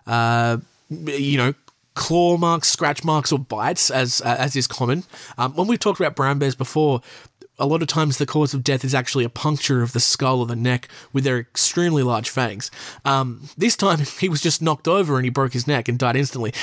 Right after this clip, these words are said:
So as far as, like, bear attacks go, this is a pretty tame one. It's not, um, not the worst thing I've ever heard. Okay, the next attack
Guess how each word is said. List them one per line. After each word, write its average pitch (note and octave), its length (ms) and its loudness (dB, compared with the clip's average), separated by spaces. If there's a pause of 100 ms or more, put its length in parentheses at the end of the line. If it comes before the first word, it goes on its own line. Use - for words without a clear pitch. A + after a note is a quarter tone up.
So - 100 2
as F3 100 0
far A#3 300 0
as, F#3+ 140 2
like, D3 240 0 (360)
bear B2+ 400 -2
attacks D#3 380 -2
go, C#3 380 0 (640)
this G#3 180 -2
is C#4+ 80 -4
a D4+ 60 2
pretty A3 240 0
tame D#3+ 340 0
one. A2 160 0
It's G#2 160 -4
not, D#3+ 220 0
um, D3 500 2 (400)
not D#3+ 140 0
the G#3+ 60 2
worst F#3 300 2
thing E3 140 0
I've C#3+ 80 2
ever C3 140 2
heard. B2+ 340 0 (500)
Okay, E3+ 300 2
the C#3+ 120 -2
next G#3+ 380 2
attack F3+ 480 0